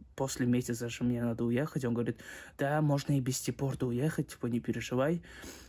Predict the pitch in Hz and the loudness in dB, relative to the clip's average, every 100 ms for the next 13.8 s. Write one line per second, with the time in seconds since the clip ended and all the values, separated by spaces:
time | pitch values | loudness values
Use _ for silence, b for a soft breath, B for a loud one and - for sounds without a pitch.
0 | B - 78 120 127 123 127 117 - 143 | B -2 0 4 2 2 0 -2 0 2
1 | 156 151 B B - 131 127 135 131 131 | 2 -2 B B -2 -2 2 2 4 4
2 | 147 123 117 127 120 123 113 120 120 170 | 4 4 2 0 0 0 0 0 2 0
3 | - - 123 123 120 123 117 - 117 123 | -2 0 4 4 4 2 0 -4 -6 0
4 | 135 170 175 180 B B B B - 120 | 2 4 4 2 B B B B 2 2
5 | 117 - - - - 135 - 127 - 123 | 2 -4 -6 -6 -4 -2 0 -2 0 0
6 | 120 117 117 156 156 151 143 127 120 120 | 2 0 2 2 4 4 4 2 0 2
7 | 131 147 131 - 120 127 131 123 - 120 | 2 2 -2 -4 0 2 4 2 0 -2
8 | 117 120 123 120 117 - 120 117 117 117 | 2 4 4 4 2 0 -2 0 -4 -4
9 | - - 95 - - - - b b b | -8 -6 -6 -6 -18 -20 -20 b b b
10 | b b b b b - 120 117 113 120 | b b b b b -2 0 0 0 0
11 | 117 - - - 131 131 139 147 123 120 | 0 -6 -10 -6 -2 0 2 2 2 0
12 | - 120 - 117 117 123 - 117 104 - | -2 -6 -4 -6 -2 -4 -4 -4 -4 -6
13 | B - - 117 - 120 113 - | B -12 -6 -6 -4 -4 -4 -6